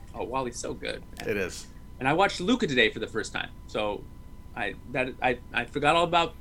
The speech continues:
Speaker 1: Pixar. Watched Luca today. What'd you
Speaker 2: Yeah.
Speaker 1: think, what'd you think of Luca?
Speaker 2: I thought it was okay.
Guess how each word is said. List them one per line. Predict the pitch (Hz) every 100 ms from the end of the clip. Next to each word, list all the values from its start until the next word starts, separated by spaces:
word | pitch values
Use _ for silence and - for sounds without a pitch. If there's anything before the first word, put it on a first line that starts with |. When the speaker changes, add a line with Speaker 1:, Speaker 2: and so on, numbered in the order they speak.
| -
Speaker 1:
Pixar. | - - - - - - - - - - -
Watched | 143 143
Luca | 143 139
today. | 120 147 -
What'd | - 156
you |
Speaker 2:
Yeah. | 156 160
Speaker 1:
think, | 156
what'd |
you | 262
think | 233
of | 240
Luca? | 151 - - -
Speaker 2:
I | 208
thought | 175 135
it | 95
was | 73
okay. | 73 - - 76